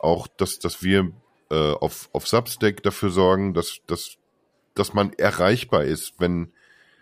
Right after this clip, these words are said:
wenn derjenige, der uns abonniert, wenn, wenn der die neue Folge hören muss, irgendwie dann, dann muss die für ihn verfügbar sein und nicht, weil ein Algorithmus da gerade Bock drauf hat, das anzuzeigen oder so.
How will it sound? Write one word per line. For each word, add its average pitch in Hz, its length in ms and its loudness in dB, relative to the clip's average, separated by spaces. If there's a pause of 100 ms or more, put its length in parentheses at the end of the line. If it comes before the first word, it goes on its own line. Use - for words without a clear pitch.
(240)
wenn 87 180 0
derjenige, 110 540 4
der 92 180 4
uns 95 160 0
abonniert, 101 720 2
wenn, 90 240 0
wenn 90 140 0
der 101 160 4
die 101 100 -2
neue 92 220 2
Folge 123 360 4
hören 107 200 2
muss, 110 240 -4
irgendwie 104 220 -2
dann, 92 260 -2
dann 92 400 -2 (260)
muss 120 220 2
die 120 100 -4
für - 160 -2
ihn 117 200 0
verfügbar 117 560 0
sein 80 200 2
und 82 160 -4
nicht, 98 240 -6
weil 85 300 2 (500)
ein 95 160 0
Algorithmus 101 600 2
da 95 100 0
gerade 87 240 2
Bock 104 300 -4
drauf - 260 -2
hat, 90 140 -4
das 110 120 -4
anzuzeigen 78 640 -2
oder 78 160 2
so. 85 200 -2